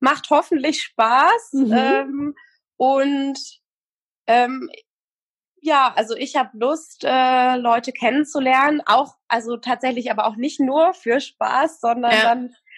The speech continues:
Speaker 1: ähm, auch um die Liebe zu finden, ähm, weil da, <laughs> dafür sind wir ja hier.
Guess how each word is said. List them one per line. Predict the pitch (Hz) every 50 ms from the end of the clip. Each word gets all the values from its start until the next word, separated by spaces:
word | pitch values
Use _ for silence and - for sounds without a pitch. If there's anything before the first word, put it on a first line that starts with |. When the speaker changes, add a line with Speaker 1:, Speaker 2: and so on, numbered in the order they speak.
| - -
Speaker 1:
ähm, | - 233 233 226 233 233 226 220 - - _
auch | - - 226 233 233 233 233 -
um | - 226 226 240
die | 220 220 202
Liebe | 202 240 269 277 285 311 311
zu | - - 320
finden, | 311 - 359 330 302 320 320 - 311 330 359 381 381 - - - - - - _
ähm, | - - 233 247 262 254 254 262 262 262 269 254 262 _ _ _
weil | - 226 226 233
da, | 208 220 233 240 233 -
<laughs> | -
dafür | - 294 285 - 330 330
sind | - 320 311 294 277
wir | 294 262
ja | 254 233 226
hier. | 220 226 208 226 226 240 254 330 440